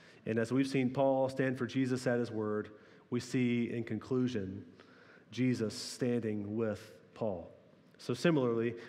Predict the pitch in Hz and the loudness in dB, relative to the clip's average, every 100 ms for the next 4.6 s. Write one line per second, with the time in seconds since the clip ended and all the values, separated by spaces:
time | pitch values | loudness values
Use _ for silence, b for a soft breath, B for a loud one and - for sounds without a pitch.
0 | - 135 156 135 135 127 117 120 151 143 | 0 2 2 0 2 2 2 2 2 2
1 | 147 143 156 131 110 120 120 B - 110 | 2 2 2 2 2 0 -4 B -6 2
2 | 151 127 120 - 123 117 127 120 117 131 | 2 4 0 0 0 0 0 0 2 2
3 | 117 113 135 127 120 117 110 123 117 123 | 2 2 2 2 0 -4 0 0 2 0
4 | 123 - - 123 104 - | 0 -2 0 0 0 -6